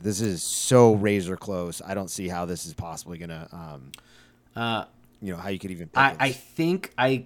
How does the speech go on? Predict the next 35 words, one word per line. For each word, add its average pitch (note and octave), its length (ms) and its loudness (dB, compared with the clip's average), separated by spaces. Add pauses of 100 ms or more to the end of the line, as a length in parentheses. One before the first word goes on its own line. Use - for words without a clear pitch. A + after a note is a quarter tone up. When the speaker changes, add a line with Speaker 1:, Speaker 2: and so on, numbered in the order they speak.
(120)
Speaker 2:
I B2 160 2
trust B2 460 -2
Aspinall A2+ 540 -2
to A2+ 60 -6
get G#2+ 200 -4
it - 80 -10
to A#2+ 80 -6
the A2+ 80 -4
ground. G#2+ 500 -6 (140)
Um, G2 380 -8 (800)
I, A2 200 -4 (120)
I A2 140 -2
trust A2+ 360 -4
that A#2+ 120 -6
he A#2+ 120 -6
could A2 200 -8
set - 300 -6
those, G#2+ 360 -6 (220)
that A2 300 -4
takedown G#2 500 -6
up. G2+ 240 -6 (300)
Uh, C3 300 4 (200)
Pavlovich G3 460 2
Speaker 1:
Okay. D3 60 -4
Speaker 2:
has, B2+ 400 2 (1200)
like, C3 380 -4 (260)
only F3 260 4
th-, - 220 -10
there's D3+ 220 4
only G3 120 6
been F3+ 160 8
three C3+ 460 4
takedowns A2 480 -2
against F#2+ 320 -10
him. - 140 -14